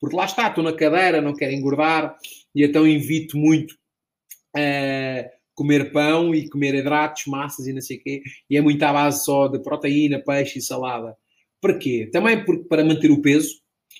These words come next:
e depois porque, hum, o nosso intestino é o nosso segundo cérebro, e quando, e a alimentação, não é?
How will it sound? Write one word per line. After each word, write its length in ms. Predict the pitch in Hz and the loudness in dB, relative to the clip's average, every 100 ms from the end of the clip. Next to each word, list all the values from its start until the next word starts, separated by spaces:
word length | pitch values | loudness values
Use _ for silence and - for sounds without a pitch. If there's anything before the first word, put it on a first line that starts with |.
| - | -6
e 80 | 156 | -4
depois 320 | - 175 170 | 4 4 4
porque, 1000 | - 147 - 151 143 139 135 131 127 120 | 0 -4 0 4 6 6 4 2 -4 -8
hum, 520 | 117 113 113 110 107 _ _ | -10 -12 -12 -14 -18 _ _
o 80 | - | -4
nosso 300 | 147 160 156 | 0 0 0
intestino 440 | 143 143 - 143 139 | 0 -2 -4 -2 -2
é 40 | |
o 80 | 135 | -2
nosso 340 | 131 135 - | -6 -8 -10
segundo 300 | 113 127 120 | -8 -8 -8
cérebro, 360 | - 127 120 113 _ _ - _ - | -6 -4 -4 -6 _ _ -20 _ -6
e 160 | 139 - | -6 2
quando, 640 | 147 143 143 139 135 135 | 4 6 4 4 4 6
e 100 | 139 | 4
a 80 | 147 | 4
alimentação, 720 | 151 151 147 143 - 139 139 | 6 4 4 0 0 0 -2
não 120 | 131 | -4
é? 160 | 131 | -6